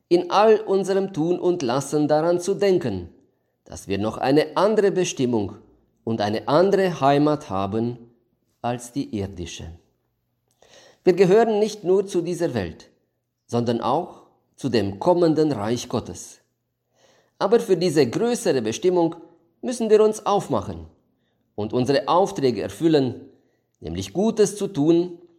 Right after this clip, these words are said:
die Lasten der anderen mitzutragen, für Vergebung und Frieden unter den Menschen zu ringen und unsere Herzen vorzubereiten auf das Reich Gottes, welches ja schon angebrochen ist.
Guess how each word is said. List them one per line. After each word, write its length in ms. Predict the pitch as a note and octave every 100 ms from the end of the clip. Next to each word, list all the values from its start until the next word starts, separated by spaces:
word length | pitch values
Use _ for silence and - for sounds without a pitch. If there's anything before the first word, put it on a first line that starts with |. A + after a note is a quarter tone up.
| _ _
die 60 | F#3+
Lasten 560 | F3+ G3+ G3+ G3+ G3
der 220 | F3+ F3+ D#3+
anderen 420 | F#3 E3+ D#3 F#3
mitzutragen, 800 | A3+ - A#2 A2+ C3 C3 C3 B2+ - _ _ _ _
für 140 | F#2
Vergebung 600 | - A2+ C3+ F3 E3+ F3+
und 160 | F3+ F3
Frieden 400 | E3+ G3 F#3+ D#3+
unter 180 | D#3+ C#3+
den 200 | D3+ D3+
Menschen 400 | E3+ F3 D#3+ D#3
zu 140 | D#3+
ringen 420 | D#3 F3+ D#3+ C#3+ - - _ _ _ _ -
und 280 | B3 B3+ B3+
unsere 360 | A3+ A3 G3+
Herzen 460 | B2+ C#3 C#3 D3 D3+
vorzubereiten 1080 | - A3 A3+ G#3+ F#3 G3+ C#3+ C#3+ C#3+ D3 C#3 -
auf 180 | C3 -
das 240 | E3 D#3
Reich 240 | D3+ D#3+
Gottes, 500 | - C3+ - - - _ _ _ _ _
welches 520 | G2 G#2+ B2 E3 E3
ja 400 | F2+ F#2 A2+ B2 -
schon 400 | - B2 C3+ B2
angebrochen 640 | D#3 D3+ F#2 G2+ G#2 A2+
ist. 400 | G2+ - - -